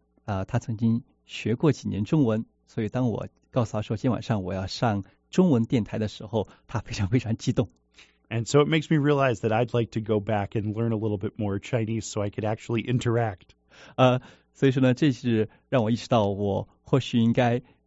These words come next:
Speaker 1: 呃，继续学习更多的中文，这样呢，使我能够和，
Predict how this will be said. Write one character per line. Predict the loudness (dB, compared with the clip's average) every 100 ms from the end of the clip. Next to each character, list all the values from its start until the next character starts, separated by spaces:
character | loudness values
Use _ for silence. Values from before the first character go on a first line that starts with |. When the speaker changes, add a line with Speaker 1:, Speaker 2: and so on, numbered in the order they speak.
| -4
Speaker 1:
呃， | 0 0 -2
继 | 0 0
续 | 2 0 0
学 | -2 -6
习 | -4 -6 -2
更 | 0 2
多 | 2
的 | 0
中 | 0 2 2
文， | 0 -4 -4
这 | -2
样 | 0
呢， | 0
使 | -2 -2
我 | 0
能 | 0
够 | -2 -4
和， | -6 -6 -4 -4